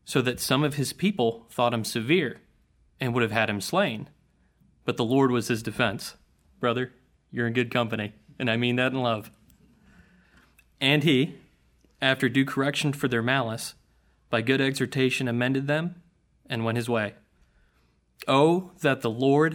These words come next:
had left him to me, this poor boy, that he might have finished what he had begun." And I wanna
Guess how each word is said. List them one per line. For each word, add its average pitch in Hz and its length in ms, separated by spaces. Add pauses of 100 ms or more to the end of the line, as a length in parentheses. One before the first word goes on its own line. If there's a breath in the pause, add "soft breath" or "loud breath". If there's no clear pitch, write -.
(100)
had 123 200
left 131 340
him 156 180
to 147 120
me, 135 480 (340)
this 135 180
poor 147 320
boy, 127 420 (460 soft breath)
that 131 120
he 139 120
might 147 220
have 120 100
finished 160 460
what 127 140
he 156 160
had 143 180
begun." 127 480 (600 soft breath)
And 127 140
I - 20
wanna 139 240